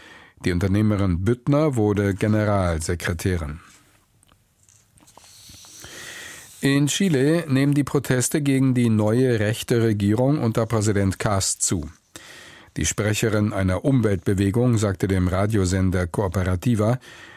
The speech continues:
die neue Regierung gefährde den Schutz der Biodiversität, der Ökosysteme und die Gesundheit der Bevölkerung. Weitere Demonstrationen wurden angekündigt. Gestern hatten sich anlässlich des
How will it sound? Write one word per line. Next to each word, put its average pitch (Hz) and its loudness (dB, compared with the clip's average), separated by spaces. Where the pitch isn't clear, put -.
die 101 2
neue 113 2
Regierung 127 2
gefährde 127 2
den 120 2
Schutz - -2
der 113 -2
Biodiversität, 98 0
der 92 -2
Ökosysteme 117 0
und - -2
die 113 -2
Gesundheit 107 0
der 110 0
Bevölkerung. 101 0
Weitere 104 0
Demonstrationen 101 0
wurden 92 -2
angekündigt. 98 -2
Gestern 135 0
hatten 135 0
sich 123 -2
anlässlich 113 0
des - -2